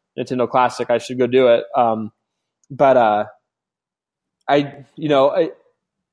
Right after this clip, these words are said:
it ho-, I imagine, and I imagine it would hold up if I went and played it. Like, it, it, I can, you can get into a game and, like, play it, and, and it definitely, it definitely still has that, those good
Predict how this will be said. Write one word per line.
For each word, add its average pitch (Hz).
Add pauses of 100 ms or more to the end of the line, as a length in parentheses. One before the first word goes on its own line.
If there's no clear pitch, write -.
(420)
it 160
ho-, 165
I 170
imagine, 175
and 175
I 175
imagine 196
it 160
would 147
hold 143
up 127
if 120
I 123
went 123
and 113
played 107
it. 107
Like, 120
it, - (100)
it, 165
I 147
can, 139 (220)
you 156
can 151
get 180
into 175
a 139
game 131
and, 127
like, 117
play 139
it, 143
and, 123 (720)
and 139
it 131
definitely, 139 (320)
it 160
definitely 196
still 170
has 151
that, 131
those 127
good 127